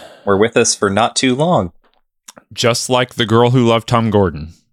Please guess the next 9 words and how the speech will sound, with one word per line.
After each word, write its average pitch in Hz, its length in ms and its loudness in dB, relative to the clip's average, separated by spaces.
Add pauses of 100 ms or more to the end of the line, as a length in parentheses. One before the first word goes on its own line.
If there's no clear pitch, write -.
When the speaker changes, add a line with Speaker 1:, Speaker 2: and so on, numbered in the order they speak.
(240)
Speaker 1:
That's 107 540 0
Speaker 2:
I'm 107 100 0
Speaker 1:
right. 151 280 2
Speaker 2:
out 107 160 0
of 113 100 0
Surge. 90 720 -2
Speaker 1:
<laughs> - 40 -20 (960)
<laughs> 214 60 -2 (3000)
Uh, 98 480 2